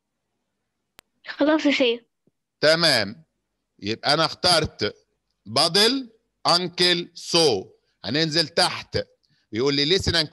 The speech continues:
Speaker 2: complete، اسمع وكمل. طيب جزئية الليسننج دي بتيجي منين يا سير؟ بتيجي من المحادثات اللي أنا أخدتها طول السنة. يعني ما بتجيليش من كلمات بره؟ لا، ما فيش كلمة اسمها بتجيلي من بره الكتاب.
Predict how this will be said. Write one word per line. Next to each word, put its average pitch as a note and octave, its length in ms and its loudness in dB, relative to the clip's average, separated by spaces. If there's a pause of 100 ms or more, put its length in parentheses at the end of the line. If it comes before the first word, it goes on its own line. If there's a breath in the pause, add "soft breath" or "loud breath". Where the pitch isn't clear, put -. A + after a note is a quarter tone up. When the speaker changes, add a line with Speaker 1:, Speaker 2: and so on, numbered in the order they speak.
Speaker 2:
complete، E3+ 580 -2
اسمع E3+ 300 -2
وكمل. D#3 600 -2 (400)
طيب A2 440 -2
جزئية A#2+ 420 -4
الليسننج F3+ 440 -2
دي D#3+ 280 0
بتيجي F3 300 -4
منين F#3 180 -2
يا F3 60 -2
سير؟ E3+ 440 -2
بتيجي A#2+ 380 -6
من C3+ 120 -4
المحادثات B2 600 -4
اللي C3 140 -2
أنا D3 160 -2
أخدتها C3+ 360 -4
طول A#2+ 220 -4
السنة. - 400 -4 (840)
يعني F#2 280 -6
ما B2 120 -6
بتجيليش B2+ 360 -2
من F#3 60 0
كلمات D#3+ 340 -2
بره؟ G3 320 0
لا، D#3 220 0
ما C#3 120 -2
فيش - 280 -2
كلمة F#3 300 -2
اسمها D#3+ 320 -2
بتجيلي D3+ 400 0
من D#3 200 0
بره D#3+ 220 0
الكتاب. D#3 480 -2